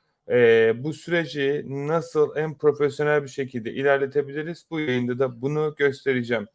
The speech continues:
Eee, umarım herkes iyidir. Hazırsanız bu süreci sizlere nasıl yapacağınızı uygulamalı olarak göstermeye çalışacağım. Ama ondan önce, eee, bakalım buradan nasıl yapacağız? Peki. Okey, şöyle yaparsak umarım,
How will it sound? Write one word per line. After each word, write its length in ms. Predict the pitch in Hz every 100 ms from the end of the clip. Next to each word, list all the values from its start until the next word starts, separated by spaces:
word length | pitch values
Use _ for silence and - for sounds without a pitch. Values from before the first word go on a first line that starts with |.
| _ - _ _ -
Eee, 320 | 127 123 120 -
umarım 300 | 156 185 170
herkes 340 | 170 170 160
iyidir. 240 | 185 165
Hazırsanız 760 | 151 151 165 - 151 156 - -
bu 280 | 131 143 143
süreci 560 | 131 143 143 131 131 139
sizlere 500 | - 131 127 123 123
nasıl 280 | 139 - 143
yapacağınızı 880 | 123 120 - 120 117 110 131 143 131
uygulamalı 520 | 131 120 127 131 143
olarak 540 | 131 117 113 139 -
göstermeye 580 | 127 117 - 131 120 107
çalışacağım. 680 | - 151 147 - 143 165 170
Ama 180 | 135 143
ondan 340 | 127 139 156
önce, 460 | 151 131 127 156 165 _ _ _ _ _ -
eee, 500 | 117 113 113 113 110 120
bakalım 380 | 120 135 123
buradan 420 | 120 120 123 131 -
nasıl 340 | 123 120 123
yapacağız? 640 | 117 110 110 110 107 104 -
Peki. 300 | 131 127 110 - _ _ _ _ _ _ _ - _ _ _ _ -
Okey, 260 | 123 120
şöyle 300 | 107 117 117
yaparsak 680 | 117 110 127 127 123 127 131
umarım, 440 | 117 113 113 131